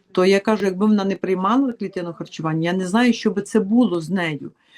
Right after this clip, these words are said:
А це воно відноситься набагато спокійніше і набагато легше це все переноситься, ніж, е, е, було до того часу.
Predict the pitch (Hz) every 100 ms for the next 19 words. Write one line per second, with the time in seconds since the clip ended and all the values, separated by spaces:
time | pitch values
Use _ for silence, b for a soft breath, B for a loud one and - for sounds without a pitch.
0 | b - 180 - 233 269 233 208 202 185
1 | 196 247 240 - 190 180 220 240 220 -
2 | 220 - 196 180 175 - 254 285 b b
3 | b _ 196 185 180 185 190 190 220 254
4 | 226 196 190 160 170 226 262 - 196 -
5 | 202 - - _ _ _ _ - 175 175
6 | 220 233 214 - 175 175 196 190 - -
7 | 165 165 165 160 165 b b _ 165 170
8 | 165 160 147 160 - - - _ _ _
9 | _ _ _ - 160 226 214 160 - 196
10 | 190 - 156 143 - -